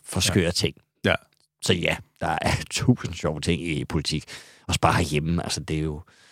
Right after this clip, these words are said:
Speaker 1: lige nu lyder det jo, som om man bare venter på næste sag, hvor der er en, der har været lidt, lidt ulækker,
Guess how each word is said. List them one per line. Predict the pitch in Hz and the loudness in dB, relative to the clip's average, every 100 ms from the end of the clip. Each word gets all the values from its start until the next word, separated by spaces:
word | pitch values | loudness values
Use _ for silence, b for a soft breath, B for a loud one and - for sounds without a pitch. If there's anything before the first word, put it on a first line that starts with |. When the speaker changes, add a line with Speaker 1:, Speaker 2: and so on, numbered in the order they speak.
| b b b b b b b _ _ | b b b b b b b _ _
Speaker 1:
lige | - 104 | 2 6
nu | 104 | 8
lyder | 92 101 | 10 8
det | 85 | 8
jo, | 76 | 2
som | 87 | 2
om | 85 | 2
man | 82 | 2
bare | 76 78 | 0 0
venter | 80 82 | -2 -2
på | 85 | -2
næste | 98 - 90 | -2 -2 0
sag, | 90 82 | 2 2
hvor | 82 | 0
der | 82 | 0
er | |
en, | 82 80 | 0 -2
der | |
har | 78 80 | -4 -2
været | 78 | -2
lidt, | 80 - - | -2 -6 -4
lidt | 92 117 | -2 2
ulækker, | 113 120 98 | 4 4 4